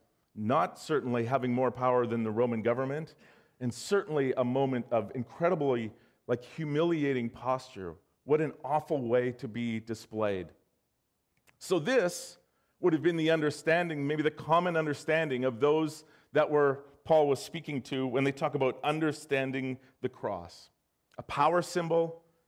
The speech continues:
and something of humiliation. Now in verse twenty-two, Paul says, "Jews demand signs and Greeks look for wisdom, but we preach Christ crucified. It's a stumbling block to Jews and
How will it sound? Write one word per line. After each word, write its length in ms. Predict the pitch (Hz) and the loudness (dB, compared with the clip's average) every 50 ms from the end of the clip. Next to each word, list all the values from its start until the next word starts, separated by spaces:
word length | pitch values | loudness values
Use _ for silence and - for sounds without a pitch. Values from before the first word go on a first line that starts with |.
| _ - | _ -8
and 100 | 123 117 | -6 -6
something 420 | - - 180 156 131 - 156 139 | 0 2 2 2 2 0 -2 -2
of 100 | 127 110 | -2 -2
humiliation. 960 | - - 139 131 127 123 120 113 107 101 101 101 101 - - 95 85 80 82 _ _ _ _ _ _ _ _ _ _ _ _ _ _ _ _ _ _ _ _ _ _ _ _ _ - _ _ | -4 -6 -4 0 0 2 2 2 2 2 0 0 -2 -6 -10 -12 -12 -14 -16 _ _ _ _ _ _ _ _ _ _ _ _ _ _ _ _ _ _ _ _ _ _ _ _ _ -20 _ _
Now 140 | - 135 147 | -2 0 0
in 80 | 143 131 | 2 2
verse 220 | 143 160 147 - | 0 0 -2 -2
twenty-two, 760 | - - 165 160 147 135 117 - - - 156 135 107 87 95 110 - _ _ _ _ _ _ _ _ _ _ _ _ _ _ _ _ _ | -6 -6 -4 -2 -2 -4 -4 -6 -4 -4 -2 -2 -2 -4 -8 -12 -18 _ _ _ _ _ _ _ _ _ _ _ _ _ _ _ _ _
Paul 200 | - 147 143 139 | 2 4 4 4
says, 420 | 135 - - 139 123 107 104 - - _ - 120 | 2 0 -2 -2 -2 -4 -6 -12 -20 _ -18 -10
"Jews 360 | 107 131 175 202 226 226 214 | -6 -4 -2 -2 -2 -4 -4
demand 400 | - 170 156 156 151 147 147 131 | -6 -4 -2 0 0 0 0 -4
signs 840 | - - - - 120 104 92 90 92 104 117 113 - - - - _ _ _ _ _ _ _ _ _ _ - | -8 -6 -4 -2 0 0 0 0 -2 -4 -6 -8 -10 -14 -20 -20 _ _ _ _ _ _ _ _ _ _ -6
and 200 | 123 127 123 104 | -4 -4 -4 -2
Greeks 440 | 117 139 156 170 156 - - - - _ | -2 -2 -2 -2 -4 -8 -12 -14 -12 _
look 320 | 131 131 127 - - - | -4 -4 -4 -4 -8 -8
for 100 | - 127 | -8 -4
wisdom, 500 | 113 117 120 113 - - 98 87 82 78 80 _ _ _ _ _ _ _ _ _ _ _ _ _ _ _ _ - | 0 0 0 -2 -2 -6 -8 -8 -8 -10 -14 _ _ _ _ _ _ _ _ _ _ _ _ _ _ _ _ -6
but 120 | 120 - | -4 -2
we 140 | 143 156 175 | 0 -2 -2
preach 420 | 170 - - 165 151 139 - - | -2 -4 -4 -4 -4 -4 -8 -12
Christ 420 | - - 147 131 127 120 - - _ _ | -6 -2 -2 -2 -2 -2 -6 -14 _ _
crucified. 680 | - 151 147 135 - - 113 - 101 92 85 78 76 73 - _ _ _ _ _ _ _ _ _ _ _ _ _ _ _ _ - | -8 -6 -6 -6 -8 -10 -8 -4 -4 -4 -4 -4 -8 -12 -18 _ _ _ _ _ _ _ _ _ _ _ _ _ _ _ _ -18
It's 120 | 101 - | -12 -10
a 60 | 123 113 | -10 -10
stumbling 480 | - - 196 202 220 180 151 123 107 | -4 -2 -2 -2 0 0 0 0 0
block 280 | 95 101 104 101 101 - | 0 0 0 0 -2 -6
to 80 | 117 | -10
Jews 420 | 98 - 104 107 107 107 104 98 - | -12 -10 -10 -8 -8 -8 -8 -8 -8
and 140 | - 107 | -8 -8